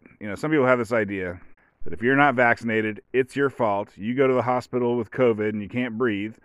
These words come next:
Well, you should get turned away 'cause you're a whatever, 'cause you made the decision. You, you know, you made your bed, now lie in it.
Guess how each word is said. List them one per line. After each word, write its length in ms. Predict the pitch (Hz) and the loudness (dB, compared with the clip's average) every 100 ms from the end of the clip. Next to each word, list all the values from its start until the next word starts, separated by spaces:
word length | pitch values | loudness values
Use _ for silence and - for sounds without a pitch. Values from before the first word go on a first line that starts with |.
| - - _ | -20 -20 _
Well, 120 | 95 | -4
you 80 | 113 | -4
should 140 | 110 117 | -2 -2
get 180 | 120 | -2
turned 280 | - 131 127 | -2 0 2
away 360 | 135 143 101 95 | 2 2 2 -2
'cause 240 | 113 101 | -6 -6
you're 200 | 107 110 | -4 -2
a 300 | 104 104 104 - _ _ _ _ _ - | -2 -2 -6 -14 _ _ _ _ _ -4
whatever, 400 | 147 127 78 87 | 0 0 -2 -10
'cause 180 | 107 104 | -8 -2
you 160 | 127 | 0
made 200 | 131 127 | 2 2
the 100 | 123 | 2
decision. 580 | 120 107 120 101 110 127 - - | -2 -4 -2 -2 -4 -8 -12 -10
You, 380 | 120 123 117 95 | -4 -4 -4 -8
you 80 | 120 | -10
know, 80 | 92 | -6
you 160 | 120 | -2
made 200 | 151 147 | 0 0
your 80 | 151 | 0
bed, 260 | 120 107 117 | 0 0 0
now 220 | 127 131 | -2 -2
lie 260 | 147 120 | -4 -4
in 100 | 85 | -6
it. 140 | 76 | -12